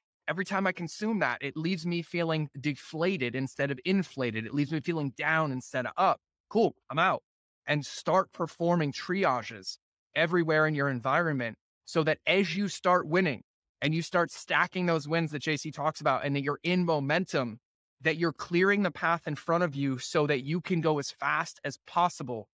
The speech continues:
because this game is really about momentum and iterations over and over and over again. So J C, I like to end with one question, and, and everybody, I'm gonna say this again, Coach J C dot com,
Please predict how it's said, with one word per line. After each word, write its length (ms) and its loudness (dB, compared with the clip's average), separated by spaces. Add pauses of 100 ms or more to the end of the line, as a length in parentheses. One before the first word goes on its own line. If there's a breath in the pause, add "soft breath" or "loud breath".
(400)
because 260 -2
this 200 -2
game 440 0
is 160 -2
really 480 2
about 240 2
momentum 500 -2
and 100 2
iterations 680 -4
over 380 2
and 120 2
over 300 -2
and 120 -2
over 240 -2
again. 220 -6
So 140 -6
J 180 -2
C, 320 -2 (640)
I 80 4
like 200 2
to 200 2
end 400 2 (480)
with 160 0
one 340 2
question, 500 0
and, 340 -2
and 140 0
everybody, 580 2
I'm 100 0
gonna 80 -2
say 180 0
this 140 -6
again, 340 0
Coach 360 0
J 200 -2
C 200 -6
dot 200 0
com, 340 2